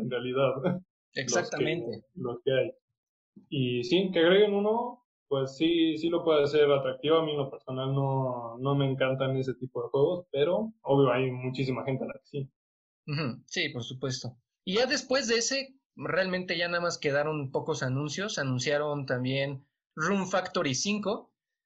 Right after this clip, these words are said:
Speaker 2: Bueno, no lo anunciaron como tal desde cero porque ya sabíamos que ese juego existía y estaba en producción, pero más bien fue un nuevo tráiler de Room Factory cinco
Speaker 1: Ujú.
Speaker 2: y se ve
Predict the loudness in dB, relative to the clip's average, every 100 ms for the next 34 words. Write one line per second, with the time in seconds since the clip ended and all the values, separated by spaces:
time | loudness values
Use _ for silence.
0 | _ _ -2 -2 -2 -6 -6 0 2 4
1 | 2 2 0 2 2 2 0 -2 -2 0
2 | 0 2 2 2 2 0 0 0 0 0
3 | 0 -4 -4 -2 -2 0 0 0 0 0
4 | -2 -2 -2 -2 -2 -2 0 0 2 0
5 | -2 -4 -6 -4 -2 0 -2 -4 -2 -2
6 | -2 -4 -4 -4 -2 -2 -2 -2 0 -2
7 | -2 -2 -2 0 0 0 0 -2 0 0
8 | 0 0 0 0 -2 -4 -4 -4 -4 -2
9 | -2 -2 -4 -6 -10 _ _ _ -6 -2
10 | -2 -4 -10 _ _ -6 -2 0